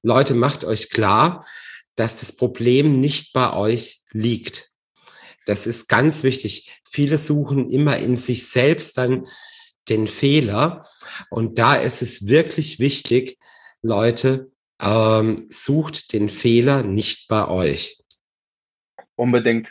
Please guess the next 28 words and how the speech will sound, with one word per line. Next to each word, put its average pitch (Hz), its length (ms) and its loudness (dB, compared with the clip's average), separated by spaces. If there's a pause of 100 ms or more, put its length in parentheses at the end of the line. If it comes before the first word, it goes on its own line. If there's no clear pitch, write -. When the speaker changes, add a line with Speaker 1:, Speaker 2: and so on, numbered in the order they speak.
Speaker 2:
zweifelt 123 520 0
nicht 113 200 -10
an 104 120 -4
euch, 95 300 0
zweifelt 107 560 0
nicht 143 200 -6
an 131 160 0
euren 139 420 2 (800)
festgelegten 131 1120 0
Glaubenssätzen 156 760 0
oder 117 120 2
auch - 120 -2
an, 113 300 -2
an, 120 300 -4
an 123 140 -2
euch 131 220 2
selber 147 300 2
oder 120 200 2
auch 117 140 -4
wenn 135 140 -4
es 160 140 -6
da 120 120 -4
draußen 156 380 -2
jemand 120 280 -4
ist, - 160 -8
der 113 80 0
denkt 117 240 -2
so, 127 220 -8